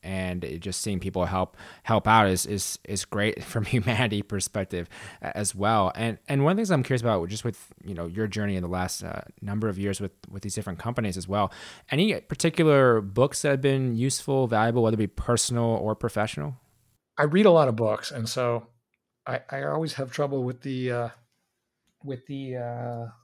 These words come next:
Speaker 2: the lists of books, uh, 'cause there, you know, there's, there's, there's so many, right? There's a book, um, on the founding of Twitter that I think,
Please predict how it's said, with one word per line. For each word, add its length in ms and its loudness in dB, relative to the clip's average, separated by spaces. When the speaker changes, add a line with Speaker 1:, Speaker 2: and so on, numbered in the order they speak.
Speaker 2:
the 220 -2
lists 640 0
of 260 -4
books, 520 0
uh, 180 -2
'cause 180 -4
there, 180 0
you 160 4
know, 100 0
there's, 260 4
there's, 280 6
there's 280 0
so 160 8
many, 340 0
right? 260 -6
There's 200 -10
a 40 -10
book, 440 -10
um, 560 -4
on 220 -4
the 60 -6
founding 440 -2
of 100 0
Twitter 480 8
that 160 2
I 100 4
think, 300 -4